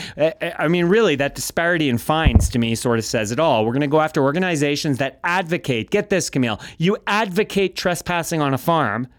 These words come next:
two hundred thousand dollar offense, right? At least the maximum. Whereas you actually cause harm to multiple animals, twenty thousand dollar maximum offense. Like, it's just, it's crazy. Like, the numbers are completely out of whack.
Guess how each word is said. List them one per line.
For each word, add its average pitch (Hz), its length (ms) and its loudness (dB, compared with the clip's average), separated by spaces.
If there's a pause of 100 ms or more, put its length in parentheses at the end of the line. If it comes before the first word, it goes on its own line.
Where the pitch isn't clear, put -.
(140)
two 190 180 2
hundred 160 280 0
thousand 131 360 0
dollar 107 420 2 (380)
offense, 127 520 -2
right? 139 300 -2 (180)
At 160 160 -2
least 170 220 0
the 127 80 0
maximum. 123 500 -4 (280)
Whereas 190 420 2 (160)
you 220 260 2
actually 254 540 0
cause 220 420 2
harm 160 540 0 (360)
to 214 140 4
multiple 214 560 4
animals, 147 640 -2 (140)
twenty 285 320 2
thousand 131 400 -2
dollar 104 320 0
maximum 104 560 -8
offense. 95 420 -12
Like, 190 180 0
it's 202 140 0
just, - 240 -2 (280)
it's 190 180 0
crazy. 226 540 2
Like, 123 180 0
the 160 80 -2
numbers 175 340 0
are 196 80 2
completely 123 560 -2
out 101 140 -4
of 110 60 -2
whack. 131 400 -4